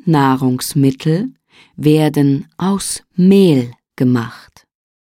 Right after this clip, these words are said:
Das Mehl wird aus Getreide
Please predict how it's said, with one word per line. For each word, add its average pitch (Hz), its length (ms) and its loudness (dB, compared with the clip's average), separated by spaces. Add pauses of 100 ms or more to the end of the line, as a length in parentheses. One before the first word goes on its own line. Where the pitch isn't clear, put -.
(760)
Das - 480 -6
Mehl 131 680 2 (360)
wird 143 480 -2 (160)
aus 131 420 -2 (320)
Getreide 165 1000 -2